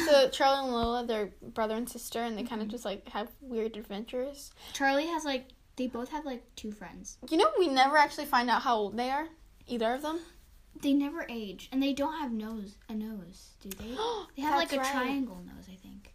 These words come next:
Speaker 1: I remember reading the books and thinking they were really cool for drinking
Speaker 2: I
Speaker 1: choc-,
Speaker 2: know.
Speaker 1: strawberry milk.
Speaker 2: I was like, oh, and I remember they
Speaker 1: They're,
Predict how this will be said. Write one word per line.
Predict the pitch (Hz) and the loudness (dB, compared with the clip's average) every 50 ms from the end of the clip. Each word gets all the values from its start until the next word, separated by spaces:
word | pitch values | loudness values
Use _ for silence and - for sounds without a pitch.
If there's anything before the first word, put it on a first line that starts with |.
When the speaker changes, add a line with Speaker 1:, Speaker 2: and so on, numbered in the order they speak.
| - - - - - - - - - - - - - - - - | -20 -20 -20 -20 -20 -20 -20 -20 -20 -20 -20 -16 -16 -14 -8 -4
Speaker 1:
I | 254 | -4
remember | 262 285 294 285 294 311 311 | -2 -2 -2 -4 -4 -4 -4
reading | 302 294 269 269 262 | -4 -4 -4 -4 -6
the | 262 | -4
books | 247 - 196 143 - - - - | -2 0 0 0 -2 -4 -8 -8
and | 160 208 | -8 -8
thinking | - 160 - 190 214 110 | -8 -8 -8 -10 -10 -12
they | 90 - - | -12 -12 -12
were | - - 104 | -12 -12 -12
really | - - - - - - | -12 -10 -12 -12 -12 -12
cool | - - - - - | -12 -12 -12 -12 -14
for | - - - | -16 -18 -14
drinking | - 247 247 262 - 240 294 - - | -10 -10 -10 -10 -12 -14 -14 -10 -8
Speaker 2:
I | 240 240 240 233 226 | -6 -4 -4 -4 -4
Speaker 1:
choc-, | 220 214 214 220 | -4 -4 -6 -6
Speaker 2:
know. | 220 226 - - | -8 -12 -12 -12
Speaker 1:
strawberry | - - - 220 214 214 202 208 220 | -12 -6 -4 -4 -4 -2 -4 -4 -4
milk. | 240 233 233 254 - - - | -4 -4 -6 -6 -6 -6 -6
Speaker 2:
I | 262 | -4
was | 262 262 | -4 -4
like, | 254 240 - - - - - - - - | -6 -8 -8 -12 -20 -20 -20 -20 -8 -4
oh, | 254 262 269 | -2 0 0
and | 262 262 | 0 0
I | 262 | -2
remember | 254 254 254 247 247 247 247 | -2 -2 -2 -2 -2 -4 -4
they | 247 240 | 2 6
Speaker 1:
They're, | 277 277 | 8 8